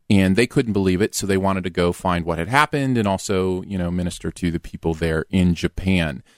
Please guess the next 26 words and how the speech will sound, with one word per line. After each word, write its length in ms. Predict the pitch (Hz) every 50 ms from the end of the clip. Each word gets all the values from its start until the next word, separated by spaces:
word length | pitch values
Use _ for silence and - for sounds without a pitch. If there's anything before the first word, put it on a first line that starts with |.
| _ _ _ _ -
Uh, 320 | 110 107 104 104 104 104 -
it's 280 | 120 113 104 - -
directed 300 | - 120 120 117 - 123 104
by 140 | 110 107 104
Martin 300 | 107 113 123 - 135 131
Scorsese, 960 | - - - 123 113 110 - - 120 113 113 107 110 131 160 202 240 240 - -
uh, 200 | - 104 98 95 -
or 100 | 101 98
Scorsese, 760 | - - - - 107 98 - - 113 104 95 98 120 151 - _ _
excuse 380 | _ - - - 110 101 92 90
me. 200 | 110 123 151 175 _ - - _ _ _ -
Uh, 220 | 110 110 104 104 101
it 100 | - 113
also 240 | 113 110 107 - 135
stars 520 | 123 - - 120 113 110 107 107 104 - -
Andrew 280 | - 113 110 101 98
Garfield 720 | 90 - 95 92 98 - - 127 131 139 151 156 147 - - -
and 460 | 110 107 101 98 98 95 95 95 92
Adam 280 | - 95 101 98 98 95
Driver, 500 | - 92 92 85 90 92 95 127 170 - _ _ -
in 100 | 110 101
addition 320 | 87 92 87 - 95 95 -
to 100 | - 92
Liam 340 | 85 87 85 87 82 82
Neeson, 500 | 82 82 82 - - - 95 110 139 156 - _ _ _ _ _ _ _ _ -
uh, 380 | 107 107 104 104 104 104 104